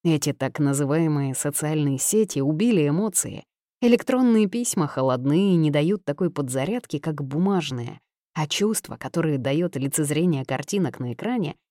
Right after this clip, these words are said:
насквозь фальшивы И те, кто вынужден ими подпитываться, обречены скатываться в наркоманию и уходить к диким.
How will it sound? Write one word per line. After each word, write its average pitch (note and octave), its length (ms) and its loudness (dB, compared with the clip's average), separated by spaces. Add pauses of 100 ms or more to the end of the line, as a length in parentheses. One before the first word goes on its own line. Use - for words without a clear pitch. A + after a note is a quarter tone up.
(140)
насквозь E3+ 480 -2
фальшивы D#3 800 -6 (480)
И A#3 40 0
те, C#4 140 0
кто B3+ 200 0
вынужден G3 640 0
ими G3+ 160 2
подпитываться, - 840 -4 (260)
обречены A3 560 2
скатываться G3 600 -2
в F3 60 -2
наркоманию F#3 720 2
и - 20 6
уходить F#3 480 0
к E3 60 -6
диким. A#3 420 -6